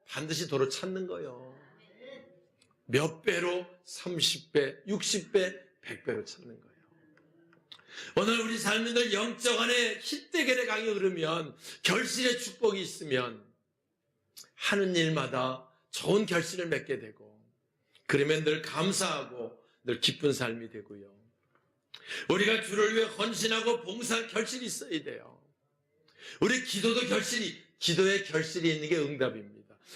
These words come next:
기도는 열심히 하는데 응답이 안 된다. 그럼 결실이 없는 거예요. 불행한 거잖아요. 근데 주님은 반드시 응답하는데 미리 포기해버려가지고 못 받는 사람 많은데요.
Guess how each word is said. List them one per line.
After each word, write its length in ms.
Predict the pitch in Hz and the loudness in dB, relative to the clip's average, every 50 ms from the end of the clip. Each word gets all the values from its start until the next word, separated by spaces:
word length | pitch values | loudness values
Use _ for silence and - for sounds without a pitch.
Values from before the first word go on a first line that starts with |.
| - - | -14 -6
기도는 520 | - - - 170 160 185 190 190 214 220 214 | 0 2 2 4 4 2 2 2 2 2 2
열심히 440 | 190 175 190 180 - - 226 220 208 | 2 0 0 0 -2 -2 0 2 2
하는데 580 | 202 196 202 202 196 185 196 208 214 208 - - - _ - 147 | 2 2 0 -2 0 0 2 2 2 0 -4 -10 -16 _ 0 2
응답이 420 | 160 180 190 175 190 185 190 202 | 4 4 4 4 2 2 2 2
안 200 | 185 180 175 170 | 2 0 0 -2
된다. 500 | 170 170 160 147 127 120 107 107 110 - _ _ _ _ _ _ _ _ _ _ _ _ _ _ _ _ _ _ _ _ _ | -2 -4 -4 -2 -4 -4 -4 -6 -10 -18 _ _ _ _ _ _ _ _ _ _ _ _ _ _ _ _ _ _ _ _ _
그럼 120 | - 202 165 | -12 -8 -4
결실이 380 | - 160 151 156 - 165 160 | 0 0 0 -2 -2 -4 -4
없는 320 | 156 135 131 127 120 113 107 | -4 -4 -4 -6 -8 -8 -10
거예요. 360 | 101 98 101 101 101 - - _ _ _ | -10 -12 -14 -18 -20 -20 -20 _ _ _
불행한 340 | - 160 156 151 151 147 | -2 0 0 0 -2 -6
거잖아요. 360 | 127 113 107 107 104 101 95 - - _ _ _ _ _ _ _ _ _ _ _ _ _ _ _ _ _ _ _ - - - _ _ _ _ _ _ _ _ - | -8 -10 -10 -12 -16 -20 -20 -20 -20 _ _ _ _ _ _ _ _ _ _ _ _ _ _ _ _ _ _ _ -20 -20 -20 _ _ _ _ _ _ _ _ -6
근데 220 | - - 147 - | 0 2 2 2
주님은 440 | - - 135 131 131 139 143 139 - | 2 0 -2 0 2 0 0 -2 -4
반드시 460 | - - 170 190 185 185 165 165 190 | -6 -4 -2 0 2 2 4 4 4
응답하는데 760 | 180 160 160 147 151 135 139 131 127 120 117 110 107 107 104 104 104 107 - - - - - - - - - - - - - - _ _ _ _ _ _ _ _ - | 4 2 2 -2 -2 -2 -2 -6 -6 -8 -12 -14 -16 -16 -16 -18 -20 -20 -20 -20 -20 -20 -20 -20 -20 -20 -20 -20 -20 -20 -20 -20 _ _ _ _ _ _ _ _ -2
미리 300 | 120 123 127 127 - - | 0 0 0 0 -2 -4
포기해버려가지고 1080 | - - - 208 202 180 202 208 202 180 175 170 165 170 156 165 156 151 - 151 160 | -8 -4 0 2 2 4 4 4 4 4 2 2 4 4 4 4 2 -2 -4 -10 -8
못 200 | 143 143 151 - | -6 -6 -4 -2
받는 280 | - 165 160 160 156 147 | -2 -2 -2 -2 -4 -2
사람 240 | 143 147 151 147 | -2 -2 -2 -2
많은데요. 480 | - 127 120 120 110 110 110 110 107 104 | -4 -6 -8 -8 -10 -14 -18 -20 -20 -20